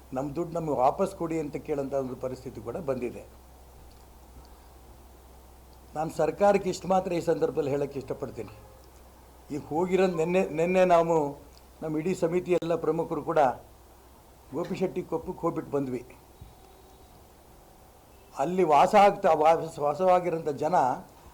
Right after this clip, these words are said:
ಹಾಗೂ ಈಗ ಇನ್ನೂರ ಎಂಬತ್ತೆಂಟು ಮನೆ ನೀವು ಕೊಟ್ರಿ,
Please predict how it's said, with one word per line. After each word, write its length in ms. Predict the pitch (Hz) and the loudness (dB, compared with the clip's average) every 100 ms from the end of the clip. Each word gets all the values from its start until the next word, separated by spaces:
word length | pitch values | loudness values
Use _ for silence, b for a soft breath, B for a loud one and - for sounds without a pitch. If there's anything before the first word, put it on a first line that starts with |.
| B B | B B
ಹಾಗೂ 380 | 131 135 180 196 | 0 0 4 4
ಈಗ 220 | 190 170 | 4 2
ಇನ್ನೂರ 380 | 180 170 175 180 | 0 0 0 0
ಎಂಬತ್ತೆಂಟು 520 | 175 175 175 165 139 | 2 0 -2 -6 -4
ಮನೆ 180 | 147 156 | -6 -4
ನೀವು 140 | 143 | -6
ಕೊಟ್ರಿ, 680 | 120 131 127 139 175 - - | -4 -6 -2 0 0 -2 -10